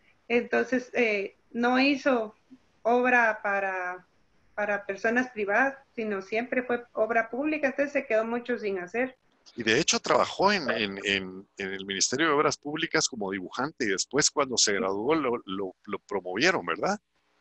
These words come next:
Speaker 1: Sí, sí, él entró como dibujante de los grandes arquitectos, Heusler,
Speaker 2: Sí.
Speaker 1: Pe-, Pelayo y Arena Mont-, Jorge Montes.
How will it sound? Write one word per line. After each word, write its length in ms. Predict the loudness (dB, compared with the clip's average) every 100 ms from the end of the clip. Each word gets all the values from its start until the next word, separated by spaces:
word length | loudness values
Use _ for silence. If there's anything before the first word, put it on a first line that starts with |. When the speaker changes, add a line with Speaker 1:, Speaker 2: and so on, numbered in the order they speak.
| _ _ _ _
Speaker 1:
Sí, 380 | 0 4 4 4
sí, 340 | 0 0 2
él 300 | 2 2 2
entró 1040 | 0 0 -2 -2 2 4 6 6 2 -2 -8
como 280 | -8 -6
dibujante 720 | -4 -6 -8 -8 -4 -2 0
de 180 | 2 2
los 260 | 0 -4 -4
grandes 400 | -2 0 0 2
arquitectos, 840 | 0 -2 -8 -6 -6 -4 -4 -6 -6
Heusler, 520 | -2 0 2 0 -4
Speaker 2:
Sí. 60 | -8
Speaker 1:
Pe-, 140 | -10 _ -4
Pelayo 520 | -2 0 0 0 0
y 80 | -2
Arena 400 | -4 -4 -4 -4
Mont-, 340 | -4 -6 -8 -4
Jorge 240 | -4 -2
Montes. 560 | -4 -4 -4 -4 -8